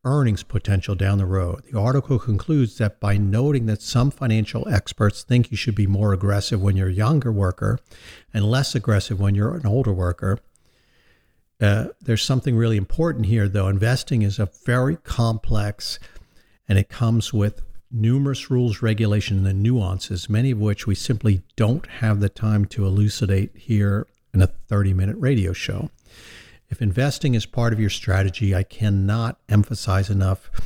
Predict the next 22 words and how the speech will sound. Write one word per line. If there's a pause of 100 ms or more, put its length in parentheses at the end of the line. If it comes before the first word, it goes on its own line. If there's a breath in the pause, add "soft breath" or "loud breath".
(400 loud breath)
the
importance
of (260)
working
closely (100)
with (640 loud breath)
a
trusted
financial
services
professional
to
make
sure
that
your
strategy
is
matching
with
your
goals